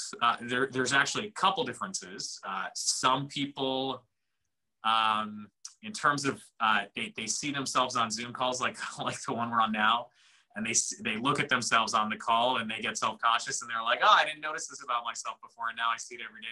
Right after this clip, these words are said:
when I'm on the Zoom call." And so we've actually had some, a lot more patients come in, you know, just mentioning that. Uh, on, on the flip side, there are other patients that we used to see more regularly that had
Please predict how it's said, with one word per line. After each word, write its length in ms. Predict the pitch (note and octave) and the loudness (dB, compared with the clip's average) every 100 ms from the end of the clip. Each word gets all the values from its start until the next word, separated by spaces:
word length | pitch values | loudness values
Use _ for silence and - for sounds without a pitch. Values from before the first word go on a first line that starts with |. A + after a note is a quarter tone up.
| A2+ | -8
when 100 | G#2 | -8
I'm 120 | G#2 | -8
on 60 | G#2 | -10
the 60 | G#2 | -14
Zoom 200 | G#2+ G2 | -16 -14
call." 260 | F#2+ F2 - _ _ _ _ _ - | -12 -12 -14 _ _ _ _ _ -10
And 120 | A2 | -8
so 140 | A#2 | -6
we've 120 | A#2 A#2 | 0 2
actually 320 | B2 - A#2+ | 2 0 0
had 180 | A2+ - | -2 0
some, 240 | A#2 A#2 A#2 | -2 -2 0
a 60 | |
lot 240 | A#2 A#2+ A#2 | 4 4 2
more 140 | A#2 | -4
patients 380 | A#2+ A2 G#2 - | -4 -8 -8 -6
come 220 | A#2+ A2 | -4 -4
in, 340 | A2+ A2 G#2 - _ - | -4 -4 -6 -10 _ -6
you 100 | A#2+ | -4
know, 140 | G#2+ | -2
just 260 | - - A2 | -4 -6 -2
mentioning 360 | E3+ - G#2+ | -2 -2 -4
that. 440 | F2 D#2+ _ - - | -6 -10 _ -6 -4
Uh, 340 | F#2+ G2 F#2+ F#2 _ _ _ - _ | 0 2 2 2 _ _ _ -20 _
on, 240 | G#2+ A#2+ A#2 | 4 4 2
on 160 | A#2 A#2+ | 2 2
the 80 | |
flip 260 | B2 A#3+ D4+ | 0 2 4
side, 400 | - C#3 C3 C3 | 6 6 6 2
there 100 | C3+ | -2
are 160 | C3 D3+ | 0 2
other 180 | E3+ | 0
patients 420 | F#3 D3 C#3+ B2+ C3+ | -2 -6 -8 -8 -6
that 120 | B2 | -4
we 80 | B2 | -6
used 180 | A#2+ - | -8 -8
to 60 | |
see 240 | - C3 B2 | -8 -8 -6
more 180 | A#2+ | -4
regularly 640 | A2 D#3+ G3+ C#3+ G#2+ G2 G2 | 2 2 2 2 0 -4 0
that 180 | B2+ G2+ | 0 0
had 140 | G2+ | -2